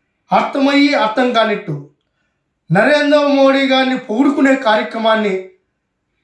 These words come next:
ఆ వేదికగా జరిగిందని ప్రజలందరికీ అర్థమైపోయింది. ఈయన కేసుల కోసం, అధికారం కోసం నరేంద్ర మోడీ గారిని పంచన చేరి కాళ్ళు పట్టుకునే కార్యక్రమం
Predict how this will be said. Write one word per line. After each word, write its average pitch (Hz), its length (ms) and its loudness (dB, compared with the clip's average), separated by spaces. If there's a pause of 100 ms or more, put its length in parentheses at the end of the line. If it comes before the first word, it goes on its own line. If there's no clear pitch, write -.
(140)
ఆ 190 140 2
వేదికగా 208 560 0
జరిగిందని 214 640 -2
ప్రజలందరికీ 214 720 -2
అర్థమైపోయింది. 214 840 -4 (500)
ఈయన 226 180 0
కేసుల 196 440 0
కోసం, 214 500 -2 (420)
అధికారం 247 580 -2
కోసం 240 440 -4 (440)
నరేంద్ర 262 420 2
మోడీ 247 400 0
గారిని 226 500 -2 (460)
పంచన 254 500 0 (100)
చేరి 254 440 -2 (240)
కాళ్ళు 269 340 0
పట్టుకునే 247 440 -2
కార్యక్రమం 269 800 -2